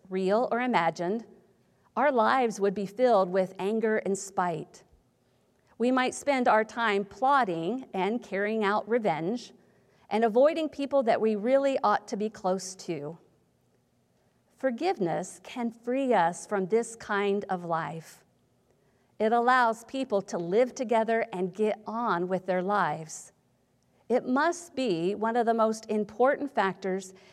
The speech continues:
in promoting peace between people and their well-being. If we have trouble showing mercy in the little annoyances of life,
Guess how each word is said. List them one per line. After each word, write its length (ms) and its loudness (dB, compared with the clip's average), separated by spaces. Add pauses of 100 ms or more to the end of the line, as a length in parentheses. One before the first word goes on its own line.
(120)
in 140 0
promoting 580 2
peace 500 -6
between 460 -2
people 640 -6 (320)
and 120 -4
their 140 0
well-being. 760 -6 (2500)
If 160 0
we 120 2
have 600 0
trouble 800 -2 (800)
showing 520 2
mercy 600 0
in 140 0
the 100 2
little 480 2
annoyances 920 -2
of 240 0
life, 720 -2